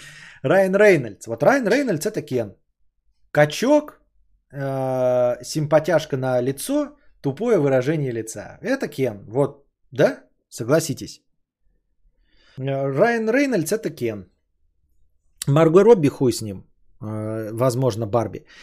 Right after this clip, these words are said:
Я просто не понимаю, что они хотят показывать, потому что, э, Барби в последнее время подвергается, э, большой критике всякой вот этой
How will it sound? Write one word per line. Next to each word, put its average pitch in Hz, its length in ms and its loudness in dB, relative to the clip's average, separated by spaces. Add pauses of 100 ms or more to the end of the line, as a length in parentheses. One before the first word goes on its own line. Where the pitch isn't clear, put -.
(140)
Я 165 160 4
просто 202 280 -2
не 196 80 0
понимаю, 202 340 0
что 202 200 0
они 196 160 2
хотят 170 380 0
показывать, 147 560 0
потому 131 340 -2
что, - 180 -2
э, 135 1400 0
Барби 165 540 4
в - 120 -6
последнее 131 580 0
время 143 520 2
подвергается, 127 840 0
э, 123 600 0
большой 131 400 -2
критике 139 460 -2
всякой 120 320 -4
вот 117 160 -2
этой 117 200 -4